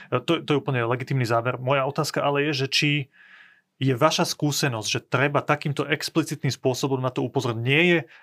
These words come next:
samotné hrôzy koncentračného tábora a to, čo ste zobrazili v tom umeleckom diele, dostatočné na to, aby divák pochopil, čo sa deje? Treba mu to ešte explicitne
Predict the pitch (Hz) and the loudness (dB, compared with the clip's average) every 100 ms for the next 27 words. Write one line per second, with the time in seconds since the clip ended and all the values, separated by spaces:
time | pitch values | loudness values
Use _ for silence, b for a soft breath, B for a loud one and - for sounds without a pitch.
0 | B - 147 151 156 131 131 151 135 131 | B 0 0 0 -2 0 2 0 0 -2
1 | 131 143 - 123 - 131 127 131 123 127 | -2 -2 -2 -4 -2 -4 0 0 0 0
2 | 117 113 - 143 143 139 143 131 139 135 | 0 -2 -6 -6 -4 -2 -2 0 2 2
3 | 147 208 - 135 135 131 127 131 123 135 | 2 0 0 -2 0 0 -2 -2 0 0
4 | 123 156 151 175 165 - 147 127 131 - | 0 -2 0 0 0 0 0 2 0 2
5 | 143 - B B 120 113 123 151 147 - | -2 -2 B B -6 -2 0 4 4 4
6 | 143 139 143 143 143 139 - 131 135 123 | 0 2 2 2 2 0 -2 -2 -2 2
7 | 135 147 131 151 185 170 156 156 151 151 | 2 2 0 2 2 2 0 0 0 0
8 | - 156 151 143 143 135 | 0 -2 -2 -2 -4 -4